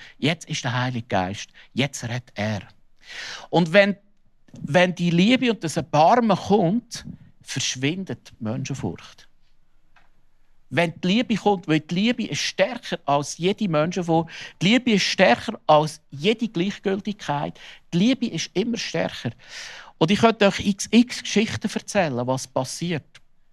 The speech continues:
Was passiert auf der Straße, wenn du für Leute betest? Was passiert, wenn du ihnen die gute Nachricht bringst? Ich könnte euch x Geschichten erzählen, was Gott kann tun.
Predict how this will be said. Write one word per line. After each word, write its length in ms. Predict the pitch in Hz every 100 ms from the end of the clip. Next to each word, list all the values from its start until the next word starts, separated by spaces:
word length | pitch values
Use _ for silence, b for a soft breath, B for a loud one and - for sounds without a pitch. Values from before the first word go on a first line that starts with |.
| _ _ - _ _ _ - B B B B
Was 340 | 123 143 151 -
passiert 560 | 165 143 - 180 202
auf 160 | 170 -
der 80 | 143
Straße, 440 | - 156 165 -
wenn 80 | 151
du 100 | 139
für 120 | 139
Leute 220 | 135 165 _
betest? 460 | - - - 117 -
Was 180 | 143
passiert, 600 | - 147 - - 185 180
wenn 100 | 147
du 120 | 143 143
ihnen 200 | 139 127
die 100 | 127
gute 300 | 135 127 -
Nachricht 460 | 131 - 160 -
bringst? 340 | - 104 190 - B B B B
Ich 100 | 143
könnte 240 | 165 165
euch 120 | 151
x 280 | - 196 -
Geschichten 420 | - 175 - -
erzählen, 460 | 180 - 175 160 151
was 240 | 131 -
Gott 380 | - 151 - -
kann 220 | - 139 -
tun. 300 | 151 165 113